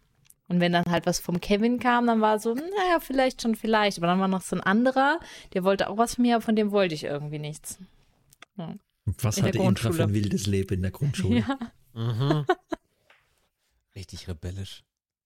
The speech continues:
Speaker 1: <laughs>
Speaker 3: Sebastian, hast du noch was aus der Grundschule? Kannst du dich noch erinnern?
Speaker 2: Ich kann mich erinnern, aber nicht an irgendwelche Zettel.
Speaker 3: <laughs> Okay.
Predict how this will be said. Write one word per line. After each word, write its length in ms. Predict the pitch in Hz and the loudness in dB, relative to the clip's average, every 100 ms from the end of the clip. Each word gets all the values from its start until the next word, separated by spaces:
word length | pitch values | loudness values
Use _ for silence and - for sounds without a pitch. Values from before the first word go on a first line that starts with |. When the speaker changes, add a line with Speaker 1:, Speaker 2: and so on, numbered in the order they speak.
| _ _ _ | _ _ _
Speaker 1:
<laughs> 40 | 311 - - 240 - 247 - _ _ - | -8 -6 -6 -8 -6 -10 -10 _ _ -2
Speaker 3:
Sebastian, 320 | 131 160 156 | 0 2 0
hast 120 | 151 | 0
du 40 | |
noch 120 | 190 151 | 0 0
was 120 | 131 | 0
aus 100 | 113 | 0
der 100 | 120 | 0
Grundschule? 340 | 117 104 101 | -2 -2 -4
Kannst 300 | - 185 - | 0 0 2
du 40 | 160 | 0
dich 140 | 139 | 2
noch 140 | 151 | 4
erinnern? 440 | 143 139 175 98 78 _ _ _ _ _ _ _ _ _ _ - | 4 2 2 0 -2 _ _ _ _ _ _ _ _ _ _ -18
Speaker 2:
Ich 100 | - | -8
kann 200 | - 123 | -2 0
mich 160 | 120 | 0
erinnern, 320 | 123 - 131 120 | -2 0 0 2
aber 160 | 101 | 4
nicht 180 | 117 - | 2 0
an 100 | 107 | 0
irgendwelche 440 | 110 104 107 104 | 0 0 0 0
Zettel. 340 | - 92 - - | -2 -2 -2 -4
Speaker 3:
<laughs> 920 | - - _ - - _ 170 165 101 | -6 -20 _ -20 -20 _ -14 -14 -12
Okay. 400 | - - 85 78 | -12 -8 -8 -8